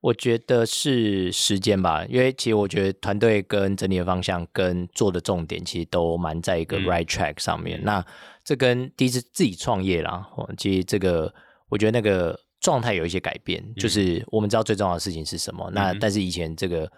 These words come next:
Speaker 1: 创业当下，你就是还是会，会一直不断地很，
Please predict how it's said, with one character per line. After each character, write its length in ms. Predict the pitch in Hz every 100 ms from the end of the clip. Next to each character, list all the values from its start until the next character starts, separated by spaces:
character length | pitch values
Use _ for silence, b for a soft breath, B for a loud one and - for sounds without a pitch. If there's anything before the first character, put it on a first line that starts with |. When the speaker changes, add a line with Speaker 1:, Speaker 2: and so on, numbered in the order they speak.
| b b
Speaker 1:
创 240 | - 107 101
业 140 | 92
当 260 | - 90 95
下， 160 | 90
你 160 | 85 78
就 100 | 95
是 160 | 87
还 200 | 87 82
是 180 | 87 120
会， 280 | 92 90 78 -
会 220 | - 127 107
一 100 | 113
直 120 | -
不 120 | 95
断 160 | 98 87
地 120 |
很， 120 | 78